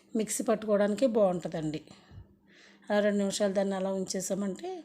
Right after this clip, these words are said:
బాగుంటుంది. నా వీడియోని చూస్తున్న ప్రతి ఒక్కళ్ళు లైక్ చేయండి, షేర్ చేయండి, సబ్స్క్రైబ్ చేసుకోండి. నేను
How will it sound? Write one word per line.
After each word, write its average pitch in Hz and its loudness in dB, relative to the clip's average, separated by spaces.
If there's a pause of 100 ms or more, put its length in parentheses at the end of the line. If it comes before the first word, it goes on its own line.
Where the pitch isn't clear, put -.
(1800)
బాగుంటుంది. 190 -2 (2500)
నా 202 -2
వీడియోని 202 0 (260)
చూస్తున్న 202 -2
ప్రతి 190 -2
ఒక్కళ్ళు 190 -2
లైక్ 180 0
చేయండి, 185 -2
షేర్ 185 0
చేయండి, 185 -2 (540)
సబ్స్క్రైబ్ 196 0
చేసుకోండి. 190 0 (520)
నేను 190 -2